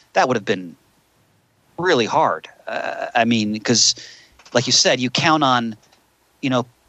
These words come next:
those reservists coming in to get those particular titles. And then you have so many extras for the shelf, depending on, you know, sort of your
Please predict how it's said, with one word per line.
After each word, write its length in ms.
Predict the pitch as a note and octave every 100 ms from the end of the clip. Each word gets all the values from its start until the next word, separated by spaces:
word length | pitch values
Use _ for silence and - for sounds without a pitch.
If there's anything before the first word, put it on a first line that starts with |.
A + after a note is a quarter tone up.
| -
those 240 | C#3 C#3+
reservists 720 | A#2+ A2+ D3 D3 B2+ - - -
coming 420 | - D#3 C3+ C3
in 100 | B2
to 60 | A2+
get 200 | B2+ -
those 180 | B2
particular 480 | - B2 A#2 - G#2+
titles. 680 | G2 D3 D3 G2 - - - _ _ _ _ _ -
And 120 | B2
then 80 | B2+
you 40 |
have 80 | A#2
so 160 | - B2
many 140 | A#2+
extras 300 | A2 - G#2+
for 120 | -
the 100 | G#2+
shelf, 320 | - B2+ A#2
depending 400 | - A2+ A#2+ A2+
on, 340 | G#2 G2+ G2 G#2+
you 100 | G#2+
know, 120 | G2+
sort 240 | - G#2
of 100 | G2
your 240 | G2 F#2